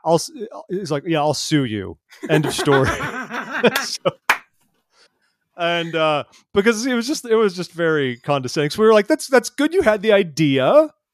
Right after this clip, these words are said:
Speaker 2: Mm-hmm.
Speaker 1: but you did not act upon said idea." And that's not to
Speaker 2: Right.
Speaker 1: knock everyone. Like, you had an idea and you just had, you, you know, I get it when you want a domain and you can't get the domain. So that's fine.
Speaker 2: Yeah.
Speaker 1: But, uh, yeah, we,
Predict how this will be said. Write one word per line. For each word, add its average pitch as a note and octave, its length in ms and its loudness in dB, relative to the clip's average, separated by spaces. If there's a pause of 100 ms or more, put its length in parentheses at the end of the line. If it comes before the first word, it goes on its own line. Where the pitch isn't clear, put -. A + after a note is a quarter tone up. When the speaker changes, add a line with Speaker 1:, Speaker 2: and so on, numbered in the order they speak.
(100)
Speaker 2:
Mm-hmm. D#3 240 0
Speaker 1:
but D#3+ 200 2
you E3+ 120 -4
did D3+ 180 0
not C#3 280 -2
act D#3+ 340 0
upon C3 360 0
said A2 260 -4
idea." G2+ 460 -6
And G#3+ 80 -2
that's G3 120 2
not G3 120 2
to - 40 0
Speaker 2:
Right. D3+ 60 4
Speaker 1:
knock D#3 220 2
everyone. A#2+ 380 -2
Like, C3+ 140 -2
you G#3 100 -2
had F3 140 2
an C#3 40 -2
idea B2 280 -2
and B2+ 80 -2
you C3 80 -4
just C3 100 -8
had, C3+ 120 -6
you, C#3 140 -4
you C#3+ 60 -6
know, A#2+ 80 -2
I A#2 100 -2
get B2 160 0
it A2 120 -4
when A2 120 -10
you G#2+ 100 -6
want A2 120 -2
a G2+ 40 -4
domain G2+ 260 -4
and G2 80 -6
you F#2+ 80 -10
can't G2+ 160 -10
get G2 80 -8
the E2+ 80 -16
domain. F2+ 340 -8
So G#2 140 -8
that's G2 140 -8
fine. F#2 180 -16
Speaker 2:
Yeah. C3+ 100 -2
Speaker 1:
But, - 240 -16
uh, F#2 200 -10 (1200)
yeah, F#2 220 -14
we, A2 140 -16